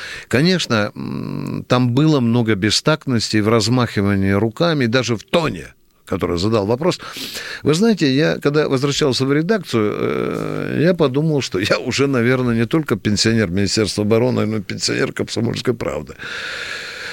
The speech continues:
Э, тем не менее, вскоре раздался от администрации звонок, и хорошо знакомый мне голос сказали: «Виктор Николаевич, э,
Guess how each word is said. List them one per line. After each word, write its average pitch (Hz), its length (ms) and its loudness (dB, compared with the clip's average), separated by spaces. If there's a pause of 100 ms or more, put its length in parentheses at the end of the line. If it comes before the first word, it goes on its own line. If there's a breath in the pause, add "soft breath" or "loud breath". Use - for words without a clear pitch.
(140 loud breath)
Э, 110 500 2
тем 220 240 4
не 202 80 6
менее, 180 320 4
вскоре 143 380 2
раздался 117 540 0
от 90 100 -4
администрации 98 760 2
звонок, 135 560 2
и 104 80 2
хорошо 104 460 0
знакомый 85 560 0
мне 87 180 2
голос 147 360 2
сказали: 101 340 0
«Виктор 110 320 0
Николаевич, 123 480 0 (440)
э, 90 340 0